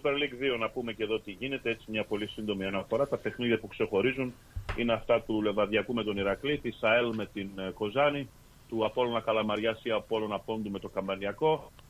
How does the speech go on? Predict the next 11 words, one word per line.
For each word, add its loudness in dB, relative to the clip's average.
της -10
Ομα-, -4
ε, 0
Χανιά 0
Καλυθέα, 2
Παναχαϊκή 0
Ηλιούπολη -2
και -4
Διαγόρα 2
στη -10
Λυκράτης. 0